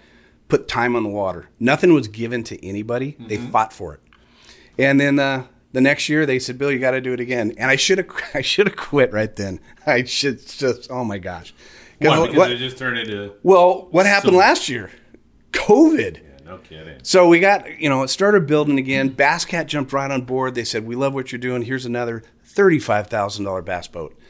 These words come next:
Speaker 1: Bass Cat came in, uh, Bethel University with five more twenty-eight thousand dollar scholarships. Bassman. So I'm, I'm getting the people that they're seeing it. The kids are participating. And then covid struck around, what, March?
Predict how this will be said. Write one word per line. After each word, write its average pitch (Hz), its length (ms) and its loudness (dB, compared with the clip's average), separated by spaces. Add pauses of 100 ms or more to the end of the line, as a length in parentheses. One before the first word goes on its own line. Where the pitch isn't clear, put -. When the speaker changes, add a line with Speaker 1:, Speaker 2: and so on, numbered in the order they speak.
(480)
Speaker 1:
Bass 131 300 0
Cat 131 300 -2
came 131 320 -4
in, 131 360 -6 (180)
uh, 92 280 -6 (120)
Bethel 147 300 2
University 131 600 0
with 113 180 -6
five 123 300 -4
more 127 240 -2
twenty-eight 131 520 -4
thousand 123 300 0
dollar 113 180 -4
scholarships. 135 800 -4 (460)
Bassman. 151 460 0
So 143 220 4
I'm, 135 320 2
I'm 135 120 0
getting 175 260 0
the 151 40 -2
people 170 320 -6
that 107 180 -14
they're 117 120 -4
seeing 156 300 2
it. 120 220 -2 (260)
The 120 100 -4
kids 165 240 0
are 151 60 -6
participating. 120 800 -6 (480)
And 117 100 0
then 107 100 0
covid 123 460 0
struck 107 440 -6
around, 98 280 -10
what, 95 200 -8 (300)
March? 110 560 -6